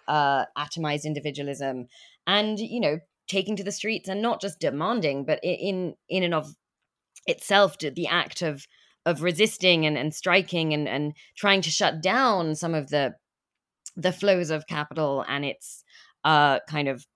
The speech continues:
pr-, production and reliance on human capital. Um, and we see incredible resistance and liberation movements with a, and crucially, um, an internationalist understanding, um, an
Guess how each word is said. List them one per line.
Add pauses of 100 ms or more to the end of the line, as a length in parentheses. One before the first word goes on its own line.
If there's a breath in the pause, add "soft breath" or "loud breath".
pr-, (220)
production
and
reliance
on
human
capital. (400 loud breath)
Um,
and
we
see
incredible
resistance
and
liberation
movements (340 loud breath)
with (100)
a,
and
crucially, (320 soft breath)
um,
an
internationalist
understanding, (320 soft breath)
um, (340)
an